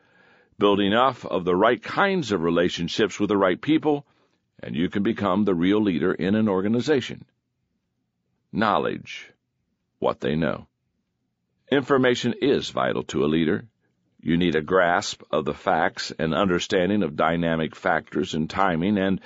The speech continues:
a vision for the future. Knowledge alone won't make someone a leader, but without knowledge, no one can become one. Whenever I was new in an organization, I always spent a lot of time doing homework before I tried to take the lead.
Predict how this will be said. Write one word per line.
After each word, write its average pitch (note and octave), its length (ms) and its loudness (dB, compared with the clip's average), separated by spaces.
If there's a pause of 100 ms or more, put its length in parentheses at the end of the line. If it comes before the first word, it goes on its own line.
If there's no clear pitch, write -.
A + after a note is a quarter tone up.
(220)
a F#2 140 2
vision A#2 420 2
for A2 140 -4
the A#2 80 -4
future. C3+ 440 -2 (880)
Knowledge D2 440 0
alone E2 420 2
won't E2 300 -4
make G2 320 -2
someone F2+ 360 -2
a E2 40 2
leader, B2 300 2
but G2+ 200 0
without G#2+ 400 2
knowledge, F2 540 0
no A#2 160 2
one G2 340 0
can A2 340 -2
become B2 460 -2
one. A1 200 -8 (1000)
Whenever F#3 400 2
I A2 120 4
was E2+ 280 0
new G2 240 2
in F2 80 0
an E2 140 0
organization, D#2+ 720 0
I F2 60 2
always F#2 240 2
spent G2+ 280 0
a G2 40 2
lot F#2+ 240 2
of E2+ 120 -8
time E2+ 480 -2
doing F#2 220 2
homework F#2+ 600 -2 (580)
before D#3 360 0
I B2 80 0
tried F2 480 -2
to F#2 40 -6
take F#2 260 -4
the E2 120 -4
lead. D2+ 360 -4